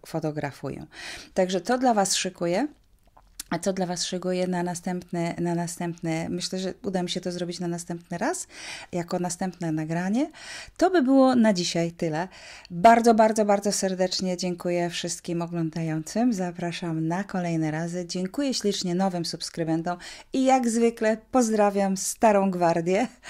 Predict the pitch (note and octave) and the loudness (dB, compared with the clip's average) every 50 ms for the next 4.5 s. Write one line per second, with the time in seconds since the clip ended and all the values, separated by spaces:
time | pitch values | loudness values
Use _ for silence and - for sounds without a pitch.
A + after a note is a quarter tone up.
0 | - - - - - - - - F3 F3 F3 F3 F3 F3+ E3+ F#3 G3+ G3+ G3+ - | -12 -10 -10 -12 -12 -6 -2 0 2 2 2 2 0 -2 -2 -2 -2 -2 0 0
1 | A#3 A3+ G#3+ - - - A#3 - - G#3 G3 F#3+ F3+ G3 G3 F#3+ F#3+ - - F#3 | 0 0 0 0 -2 -2 -2 -2 -2 -2 -2 -2 0 0 0 2 0 0 -2 -2
2 | F3 F#3 F3+ F3+ F3+ - - - F#3+ - - - F#3+ F3+ - G3+ G3+ G3+ - F#3 | 0 2 2 2 0 -2 -4 -6 -6 -6 -6 -6 -6 -4 -2 -2 -2 -2 -2 -4
3 | F3+ - - F3 - - F3 E3+ E3 E3 - - F3 F3 F#3 F#3+ F#3 F#3 - F3+ | -6 -4 -6 -6 -6 -4 -4 -2 -2 -2 -2 -2 0 0 2 0 0 0 0 -2
4 | F3 F3 F3 - - - F3 E3+ E3+ | -2 -2 -4 -6 -6 -4 -4 -4 -4